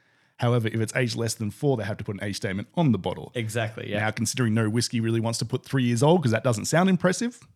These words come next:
Speaker 1: most don't do it. You do see some newer distilleries try and push out spirit
Speaker 2: And
Speaker 1: early that will
Speaker 2: even
Speaker 1: label their whiskey as thirty-six months, 'cause that sounds more impressive.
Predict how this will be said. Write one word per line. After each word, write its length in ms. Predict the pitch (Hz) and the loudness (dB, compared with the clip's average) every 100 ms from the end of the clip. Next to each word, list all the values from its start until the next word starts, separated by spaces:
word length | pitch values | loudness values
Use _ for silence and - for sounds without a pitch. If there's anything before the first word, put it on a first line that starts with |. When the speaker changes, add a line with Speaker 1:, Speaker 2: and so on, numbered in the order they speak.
| _ _ _ | _ _ _
Speaker 1:
most 300 | 139 139 123 127 | 2 4 4 0
don't 220 | 101 - | -4 0
do 200 | 127 101 | 0 0
it. 100 | - _ - | -4 _ -4
You 80 | 123 | 4
do 140 | 147 | 4
see 200 | 120 117 | 4 2
some 280 | - 113 104 | 2 0 2
newer 240 | 120 127 | 2 2
distilleries 400 | 117 - 131 143 | 2 0 2 0
try 160 | - 104 | 0 -2
and 120 | 98 | -2
push 200 | - 117 | -2 0
out 140 | 110 - | 0 0
spirit 300 | - 113 - | 0 0 2
Speaker 2:
And 100 | 120 | 2
Speaker 1:
early 220 | 135 160 | 4 4
that 120 | 131 101 | 2 2
will 60 | |
Speaker 2:
even 80 | 98 | 2
Speaker 1:
label 220 | 113 113 | 2 2
their 160 | 107 107 | -2 0
whiskey 280 | 113 - 104 | -2 0 -2
as 140 | 101 | -4
thirty-six 560 | - 107 110 - 117 113 | -4 -2 0 -2 -4 0
months, 300 | 151 196 - | 0 -2 -6
'cause 100 | 101 | -6
that 160 | - | -4
sounds 260 | - 131 139 | 0 2 4
more 120 | 139 | 4
impressive. 500 | 135 151 147 196 226 | 2 0 0 -2 -8